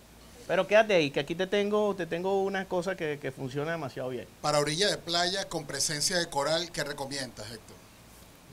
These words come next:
Speaker 1: Jig, camarones. Con presencia de coral, estos camarones hacen que no se enreden los señuelos con este plomo en particular. Pero vamos a mostrarlo y ahorita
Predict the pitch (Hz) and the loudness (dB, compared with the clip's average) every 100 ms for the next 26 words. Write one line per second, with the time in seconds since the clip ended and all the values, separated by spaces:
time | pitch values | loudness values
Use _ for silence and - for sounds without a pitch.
0 | - - 135 143 131 - - 135 131 143 | -20 -14 -6 -6 -6 -12 -10 -4 -2 -2
1 | 131 113 - 135 139 160 156 190 180 170 | -4 -10 -12 -8 -6 -6 -6 -6 -2 0
2 | 202 190 156 175 180 151 147 160 165 160 | 0 -2 -4 -4 -2 -2 -2 -4 -6 -8
3 | 165 147 135 156 151 143 151 156 156 135 | -8 -6 -8 -8 -6 -4 -4 -4 -6 -6
4 | 156 185 196 - - - 160 160 160 160 | -2 0 0 -4 -20 0 2 2 0 -2
5 | 165 170 165 165 160 156 143 135 123 120 | -2 2 4 2 0 -2 -4 -6 -2 -2
6 | 107 - - - - - 156 160 175 233 | -2 -10 -20 -20 -20 -6 2 4 6 4
7 | 220 165 247 226 120 - - 156 156 156 | 2 2 2 2 -2 -12 -6 -2 -2 2
8 | 208 | 2